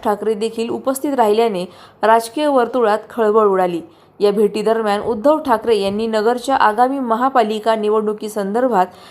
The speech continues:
रणनीती ठरवण्याचे संकेत दिले, तर राज ठाकरे यांनी विक्रम राठोड यांच्या कामाचे खुलेआम कौतुक करून सगळ्यांनाच थक्क केलं. दोन्ही ठाकरे एकत्र आल्याने शिवसेना व मनसे कार्यकर्त्यांमध्ये एकच चर्चा.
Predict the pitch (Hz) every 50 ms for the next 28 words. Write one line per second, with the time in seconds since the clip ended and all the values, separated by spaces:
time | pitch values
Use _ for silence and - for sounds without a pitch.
0 | - _ _ - 240 254 262 285 294 302 285 330 320 294 277 262 220 214 208 208
1 | 208 208 202 208 - 254 247 - 254 208 196 196 208 190 185 233 233 196 175 180
2 | - - - - - _ _ 277 285 277 285 285 311 311 311 - 330 311 311 294
3 | 294 285 269 247 247 240 254 254 233 240 233 233 240 240 233 233 226 220 214 254
4 | 254 226 196 202 202 202 196 220 214 214 214 208 202 202 214 208 208 220 214 208
5 | - - 233 226 247 262 277 294 294 269 269 240 220 220 - 208 214 - 233 220
6 | 208 202 208 208 - 233 220 220 247 262 254 233 214 220 226 226 - 254 226 -
7 | - 202 190 202 190 180 175 - - - - - - - - - _ _ 202 196
8 | 233 233 233 240 254 247 247 247 208 202 208 214 220 - - 214 214 254 262 294
9 | 320 294 247 220 214 233 240 226 202 190 202 208 - - 254 254 262 247 - 311
10 | 302 302 302 302 311 302 269 254 240 240 226 262 233 233 226 208 202 208 208 214
11 | 208 196 208 226 220 214 214 220 196 190 185 208 - - - 214 233 226 - 302
12 | 277 277 - - 214 196 180 180 - 180